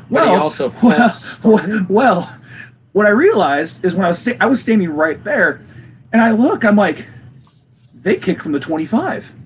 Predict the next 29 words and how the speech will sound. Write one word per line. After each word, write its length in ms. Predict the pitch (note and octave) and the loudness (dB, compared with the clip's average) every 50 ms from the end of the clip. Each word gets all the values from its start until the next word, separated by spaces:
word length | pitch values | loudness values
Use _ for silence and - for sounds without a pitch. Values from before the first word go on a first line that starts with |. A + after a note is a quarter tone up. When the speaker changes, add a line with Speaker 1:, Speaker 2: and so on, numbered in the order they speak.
| - - _ _ _ _ _ _ _ _ _ _ _ _ _ _ _ _ _ _ _ _ _ - _ _ _ | -20 -20 _ _ _ _ _ _ _ _ _ _ _ _ _ _ _ _ _ _ _ _ _ -20 _ _ _
Speaker 2:
It 60 | - A3+ | -2 -2
was 80 | F4+ - | 0 0
supposed 120 | F4 - | 0 0
to 40 | - | 0
be 40 | F3 | 0
a 20 | - | 0
fifteen-yard 300 | - G3 - G#3 F3+ C3+ - | 0 -2 0 -2 -2 -2 -2
penalty 200 | A#3+ C#4+ C4+ A3+ | -2 -2 -2 -2
from 100 | - F#3 | -2 -4
the 60 | F3 | -4
thirty-five. 280 | D4 - - - D3 | -6 -6 -6 -6 -6
They're 120 | C#3 - - | -4 -6 -4
supposed 180 | - A4 - | -4 -4 -4
to 60 | - - | -4 -6
kick 100 | C#4 - | -4 0
from 100 | A#3 A3+ | 0 0
the 60 | G#3 | 0
twenty. 380 | - E4 G4+ A4+ D4+ E3 - - - - - - _ _ _ _ _ _ _ _ _ | 0 -2 -2 -2 -4 -6 -6 -10 -20 -20 -20 -20 _ _ _ _ _ _ _ _ _
They 160 | - A#3 F4+ | 0 0 0
kicked 240 | E4 - C4 A3 - | 0 0 -2 -4 -4
five 320 | - - A#3 G#3+ C4+ C#4+ | -4 -2 0 0 0 0
yards 280 | C#4 A#3 A#3+ C4 A#3+ - | -2 -2 -2 0 0 -2
in 40 | F#3+ | -2
front 200 | - A#3 A#3 A#3 | 0 0 0 2
of 60 | A3+ | 2
the 40 | A3+ | 0
line 80 | A#3 A3+ | 0 0
of 60 | G#3+ | -2
scrimmage. 480 | - - D4 - - G3 - - - | -2 -4 -2 -2 -2 -2 -4 -6 -12